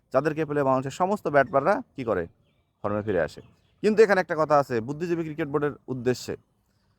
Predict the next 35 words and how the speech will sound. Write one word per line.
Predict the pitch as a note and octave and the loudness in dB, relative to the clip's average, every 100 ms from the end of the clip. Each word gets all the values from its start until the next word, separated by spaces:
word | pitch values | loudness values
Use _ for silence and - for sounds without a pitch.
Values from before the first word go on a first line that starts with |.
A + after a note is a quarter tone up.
| _ _ | _ _
সাপোজ | D3 G#3 G#3 E3+ | 0 4 4 2
যদি | F3 | -2
জিম্বাবুয়ের | D#3 D#3 D#3 D3 D3 | 0 0 2 0 -2
সাথে | C#3+ C3+ | -4 -2
বাংলাদেশ | B2 B2 A#2+ A#2+ - - | 0 0 -2 -4 -8 -8
যে | B2+ | -6
কোনো | C#3 B2+ | -4 -4
দুইটা | B2 A#2 | -4 -4
টি | A#2 | -6
টোয়েন্টি | A2+ A2 | -6 -4
হারে, | A2 G#2 C#3 _ _ | 0 0 0 _ _
হারতেও | E3+ - F#3+ | -10 2 4
পারে, | A#2+ D2 - _ _ _ _ _ | 4 -2 -8 _ _ _ _ _
কারণ | A2 | -6
এখানে | B2 C3 | -4 -2
হারা | B2 B2+ | 2 0
স্বাভাবিক, | C#3 C3 D#3 F#3+ _ _ _ | 4 2 2 -4 _ _ _
কারণ | A#2 | 0
আমাদের | A2+ A#2+ C3 C3+ - _ G#2+ | 2 2 0 -2 -4 _ -6
যে, | A2+ A#2 G#2 - _ _ _ | 0 2 2 -2 _ _ _
এই | - A2 | -4 -2
যে | A#2 A#2 F2 | 2 4 4
আমাদের | A2+ C3 B2 | 2 0 -4
যে | B2 | -8
সোনার | - C#3 C#3+ | -4 -4 -2
টিমটা | C#3 C3+ B2 | -4 2 0
আছে, | B2 G3+ - _ _ | 2 -4 -6 _ _
তারা, | B2+ C3 A#2 - | 4 4 2 0
তাদের | B2+ C3 | 0 2
র্যাঙ্কিং | A#2+ B2+ C#3 G#2 - _ | 0 0 -4 -6 -10 _
এতটাই | A#2 C#3 D#3+ C#3+ | -4 0 0 0
নিচে | C3+ C#3+ | 0 -2
যে | A#2+ B2+ F#2+ - _ _ _ _ _ _ _ _ _ _ _ _ A2+ | 0 0 0 -6 _ _ _ _ _ _ _ _ _ _ _ _ 0
জিম্বাবুয়েরও | C3 B2 A2 A2+ | 2 4 2 0
নিচে, | D3 C3 | -4 -8